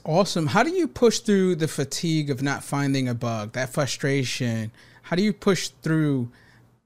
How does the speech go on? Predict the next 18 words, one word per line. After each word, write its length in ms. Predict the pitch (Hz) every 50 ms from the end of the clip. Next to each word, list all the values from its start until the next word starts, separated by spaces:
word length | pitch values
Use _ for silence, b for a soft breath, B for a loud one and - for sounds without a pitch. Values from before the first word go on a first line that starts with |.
| _ - -
just 420 | - 160 139 - - - - -
like, 320 | - - 143 139 123 - - -
"Ah, 400 | - 202 208 202 190 175 160 - -
ah, 440 | 180 185 180 175 170 160 131 113 - -
man, 320 | 135 139 160 180 185 175
I'm 100 | 165 165
not 160 | 175 175 147 -
finding 400 | - 180 175 185 180 175 160 147
anything"? 380 | 135 127 120 117 - 110 107
How 200 | 110 120 147 175
do, 100 | 185 185 -
how 160 | - 175 185
do 80 | 214
you, 240 | 220 220 214 196 - - _ _ _ -
what 100 | 180 196
do 60 | 220
you 120 | 214 208
do? 320 | 175 165 196 190 156 110